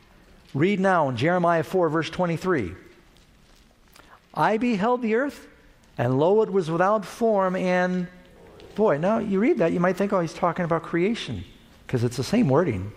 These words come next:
but it's not what he's talking about. Keep reading. "I beheld in the heavens, they had no light.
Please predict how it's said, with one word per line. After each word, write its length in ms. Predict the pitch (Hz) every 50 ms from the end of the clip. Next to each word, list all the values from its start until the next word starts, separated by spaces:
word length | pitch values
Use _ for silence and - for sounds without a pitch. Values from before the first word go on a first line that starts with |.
| -
but 80 | - 80
it's 180 | 76 - -
not 120 | - 98 127
what 80 | 180
he's 80 | 135 -
talking 320 | - 98 85 82 - 85
about. 260 | 80 78 85 82 78 - - - - - - - - - -
Keep 180 | - 131 110
reading. 420 | 135 180 220 185 147 139 147 135 - - - - - - - - _ -
"I 140 | - 95 107
beheld 420 | 123 127 143 120 143 156 160 170 170
in 80 | 165
the 120 | 165 156 139
heavens, 520 | 135 175 202 190 165 139 127 107 - - - - - - - _
they 140 | 139 147 143
had 260 | 120 147 175 175 170
no 140 | 180 185 180
light. 440 | 175 185 220 233 185 - - -